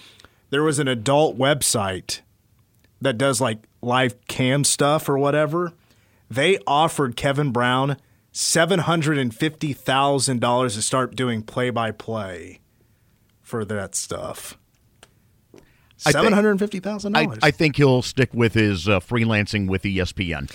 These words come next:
Speaker 1: My next dishonorable mention is gonna go to a golfer by the name of Robert Morris from the state of Florida.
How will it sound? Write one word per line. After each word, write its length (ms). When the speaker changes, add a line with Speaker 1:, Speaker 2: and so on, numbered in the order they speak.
Speaker 1:
My 120
next 240
dishonorable 520
mention 320
is 100
gonna 180
go 140
to 280
a 100
golfer 480
by 200
the 100
name 260
of 200
Robert 360
Morris 400
from 220
the 80
state 260
of 80
Florida. 600